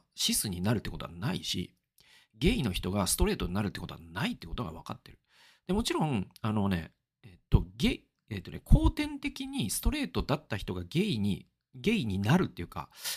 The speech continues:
ことがないとは言えないですよ。で、それはね、えっとね、トラウ-、すごいトラウマとか、性虐待とかでなる、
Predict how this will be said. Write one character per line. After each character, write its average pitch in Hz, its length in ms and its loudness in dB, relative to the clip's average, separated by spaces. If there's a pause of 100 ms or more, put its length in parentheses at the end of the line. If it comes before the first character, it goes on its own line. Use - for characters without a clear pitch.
こ - 120 4
と 147 100 2
が 95 80 0
な 170 220 6
い 220 120 2
と 90 100 2
は 82 80 0
言 92 160 2
え 98 80 4
な 98 80 0
い 90 60 0
で - 80 -8
す - 100 -6
よ。 - 100 -16 (220)
で、 127 100 0
そ 127 140 0
れ 196 60 2
は 208 120 2
ね、 131 220 0
え 104 60 -2
っ 104 60 -4
と 107 100 -4
ね、 90 140 -2
ト - 140 10
ラ 220 200 2
ウ-、 175 120 0 (480)
す - 180 -2
ご 170 140 -4
い 147 100 -2
ト 127 120 2
ラ 117 140 4
ウ 107 40 2
マ 90 120 -4
と 82 100 -10
か、 87 300 -4
性 120 180 0
虐 123 160 0 (100)
待 98 120 -2
と 104 100 -10
か 101 60 -6
で 107 100 -2
な 95 140 0
る、 90 160 -2